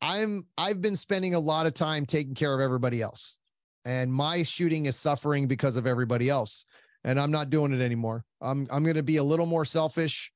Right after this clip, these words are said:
uh, about my own shooting. I, I plan on doing well this year, and I can't do that by killing myself for a local match that I don't really need to go shoot,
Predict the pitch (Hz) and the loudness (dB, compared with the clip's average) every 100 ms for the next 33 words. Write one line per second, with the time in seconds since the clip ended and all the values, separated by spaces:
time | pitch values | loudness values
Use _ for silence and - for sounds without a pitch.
0 | _ _ _ _ - 127 127 127 127 143 | _ _ _ _ -2 0 0 0 0 0
1 | 135 139 143 156 165 - 170 170 170 - | 0 -2 0 0 0 0 0 -2 -4 -4
2 | 131 135 - 147 127 151 147 151 151 147 | -2 -2 -2 -4 -2 -4 -2 -2 -2 0
3 | 139 120 120 151 151 139 147 156 160 - | -2 -6 -2 0 2 2 2 2 0 0
4 | 165 165 131 139 143 - 156 127 139 156 | 2 0 0 -2 -2 -2 -2 -2 0 2
5 | 147 147 147 127 131 135 131 127 123 - | 2 0 -2 -2 -2 0 -2 -2 -6 -10
6 | _ _ _ _ _ - 175 160 151 151 | _ _ _ _ _ -2 0 2 0 -2
7 | 151 147 135 123 - 131 127 143 139 135 | -2 0 0 -2 0 2 2 2 0 0
8 | 131 127 - 131 165 208 190 175 175 170 | -2 -2 -4 -2 0 0 0 0 2 2
9 | 170 151 151 151 - 180 120 | 0 0 2 0 0 -4 -4